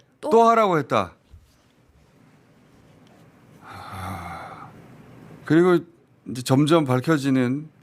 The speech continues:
Speaker 2: 그 전모들이 이제 계속 보도되고 있는데,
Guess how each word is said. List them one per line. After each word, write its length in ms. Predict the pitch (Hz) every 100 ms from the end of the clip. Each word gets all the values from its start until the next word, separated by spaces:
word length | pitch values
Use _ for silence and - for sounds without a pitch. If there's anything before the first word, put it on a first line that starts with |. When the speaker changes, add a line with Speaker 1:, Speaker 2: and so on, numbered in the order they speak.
| _ _ _ _ _ _ _ _ _ -
Speaker 2:
그 540 | - 131 120 117 107 95
전모들이 600 | - 127 156 151 135 131
이제 220 | 117 120 110
계속 500 | 113 107 120 - -
보도되고 460 | 113 120 123 117 110
있는데, 640 | 104 101 107 110 101 85